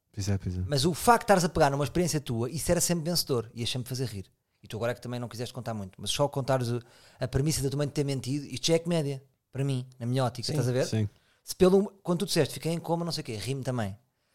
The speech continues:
Speaker 3: Mas
Speaker 2: Eh,
Speaker 3: tu, mas tu achas sempre piada quando eu estou mal. Isso, isso é verdade.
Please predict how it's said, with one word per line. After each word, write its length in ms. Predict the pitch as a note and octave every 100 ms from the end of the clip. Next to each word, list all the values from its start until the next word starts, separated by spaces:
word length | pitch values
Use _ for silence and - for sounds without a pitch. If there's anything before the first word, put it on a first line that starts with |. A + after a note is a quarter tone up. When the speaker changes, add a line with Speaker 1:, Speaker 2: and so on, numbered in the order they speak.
| _ - - -
Speaker 3:
Mas 120 | C3+
Speaker 2:
Eh, 360 | C#3 C3+ C3+
Speaker 3:
tu, 140 | C3+ D#3+
mas 120 | D3+
tu 160 | D#3+ D#3+
achas 240 | D#3+ D3
sempre 220 | - D#3+
piada 200 | E3+ F3+
quando 140 | F3+ E3+
eu 20 |
estou 160 | E3
mal. 260 | F#3+ D#3 A2+ A2+ C#3+
Isso, 140 | - C3
isso 160 | -
é 60 | C3
verdade. 240 | C3+ A#2+